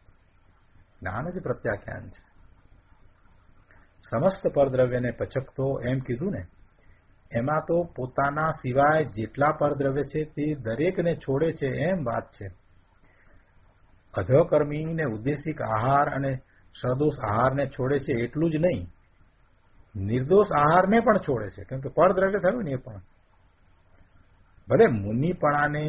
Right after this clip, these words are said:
યોગ્ય આહાર નિર્દોષ હો, પણ આહારનો વિકલ્પ એ બંધ સાધક ભાવ છે ને. મુનિપણાને યોગ્ય આહાર હો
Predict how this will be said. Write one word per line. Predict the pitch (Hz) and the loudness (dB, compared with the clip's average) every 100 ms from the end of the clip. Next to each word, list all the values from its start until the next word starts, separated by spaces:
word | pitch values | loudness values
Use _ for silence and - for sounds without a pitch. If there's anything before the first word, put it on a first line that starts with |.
| 135 | -4
યોગ્ય | 127 131 139 135 - _ _ _ _ - | -2 -2 -2 -4 -8 _ _ _ _ -8
આહાર | 104 104 127 123 | -4 -2 0 0
નિર્દોષ | 107 98 104 120 120 - | -4 -8 -8 -6 -6 -2
હો, | 131 90 87 _ _ _ _ _ _ 143 | -2 -2 -6 _ _ _ _ _ _ -2
પણ | 143 - | -2 -2
આહારનો | 113 110 127 165 185 190 165 | -4 0 4 4 4 4 4
વિકલ્પ | 117 131 220 185 - 101 - _ _ _ _ _ _ _ _ - - - | 0 4 6 4 0 -16 -16 _ _ _ _ _ _ _ _ -20 -16 -6
એ | 147 | -4
બંધ | 117 143 147 | 0 0 0
સાધક | 135 107 107 127 107 | 0 0 2 0 2
ભાવ | 120 135 | 0 0
છે | 135 160 | -2 -12
ને. | 151 - _ _ _ _ _ _ _ _ _ _ _ - _ - _ - - - - - _ | -16 -18 _ _ _ _ _ _ _ _ _ _ _ -20 _ -20 _ -20 -20 -20 -20 -20 _
મુનિપણાને | 92 95 139 156 139 139 143 139 | -8 -4 -2 0 2 2 0 0
યોગ્ય | 131 220 233 | 2 4 6
આહાર | 139 107 101 | 6 4 2
હો | 107 | 2